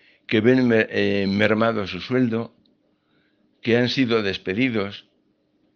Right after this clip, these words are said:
los emigrantes que buscan refugio y no lo encuentran, quienes carecen de vivienda, quienes hacen cola ante el banco de alimentos para poder comer, las personas que andan rebuscando en los contenedores de basura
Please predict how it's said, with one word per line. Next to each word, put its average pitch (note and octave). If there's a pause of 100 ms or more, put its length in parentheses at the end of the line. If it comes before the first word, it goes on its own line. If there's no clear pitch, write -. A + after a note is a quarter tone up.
(380)
los A2+
emigrantes C#3
que A#2+
buscan B2
refugio A2
y G#2
no A2
lo A2
encuentran, F#2+ (1500)
quienes A#2+
carecen A2+
de F#2
vivienda, G2 (800)
quienes A#2
hacen C#3
cola B2
ante G2
el F2+
banco A#2
de G#2+
alimentos G2+
para E2+
poder G#2
comer, F#2+ (1120)
las A2
personas C#3
que C3
andan B2
rebuscando G#2+
en G2
los F#2
contenedores F#2
de F2
basura E2+